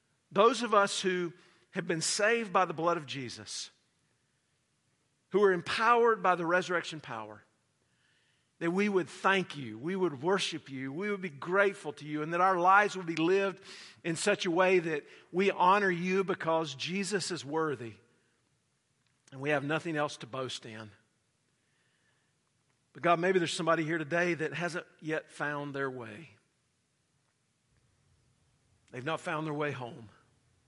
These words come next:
They're still in the darkness, still trying to go another way. And there's only one way, Jesus, the way, the truth, and the life. And I pray that you would speak to hearts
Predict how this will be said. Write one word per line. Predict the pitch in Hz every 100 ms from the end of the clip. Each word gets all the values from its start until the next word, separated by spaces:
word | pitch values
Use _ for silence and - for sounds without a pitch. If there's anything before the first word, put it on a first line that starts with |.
| _ _ _ _ _ _ _ _ _ _ _
They're |
still | - 180 160
in | 160
the | 170
darkness, | 156 135 131 143 - - _ _ _ _ _ _ _ _ _ _ _ _ _ _ _ -
still | - 165
trying | - 165 160
to |
go | 151 165
another | 160 160 170
way. | 156 131 127 139 - _ _ _ _ _ _ _ _ _ _ _ _ _ _ _ _ _ _ _ _
And | 135
there's | 131 139
only | 139 135
one | 131 135 123
way, | 107 107 107 107
Jesus, | - 147 117 98 - - -
the | 120
way, | 127 135
the | 127
truth, | - 151 127 - -
and | 120
the | 113
life. | 110 101 92 - _ _ _ _ _ _ _ _ _ _ _ _ _ _ _ _
And | 117
I |
pray | - 156 143
that | -
you | 151
would | 131
speak | - - 139
to | 151
hearts | 123 117 120 - -